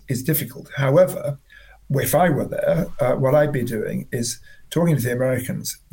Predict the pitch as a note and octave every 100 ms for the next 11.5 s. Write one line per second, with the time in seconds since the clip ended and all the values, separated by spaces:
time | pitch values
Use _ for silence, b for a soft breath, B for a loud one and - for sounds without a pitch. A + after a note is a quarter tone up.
0 | A#2 A#2+ A#2 A#2+ - - D3 C#3+ C3+ A#2
1 | - C3 B2+ - - E3+ A#2 - B B
2 | B - C3 A#2+ A#2 A2+ A2+ - - -
3 | - B B B - C3+ C#3 C3 - -
4 | A#2+ A#2 C#3+ D3 B2+ A2+ A2+ - B2 A#2
5 | A#2 A#2 C3 C3 G#2+ - - B2+ - A#2+
6 | A2+ B2 B2 - - _ - B2+ A#2+ A2+
7 | A#2+ A2+ B2 A#2+ A#2+ A#2 A#2 B2+ A#2+ A2
8 | - - A#2 A2+ A2+ - B2 A#2 A2+ -
9 | - - - B2+ A#2 - _ B B B
10 | B B _ - A#2+ A2+ C3+ C3+ - -
11 | - A#2+ - -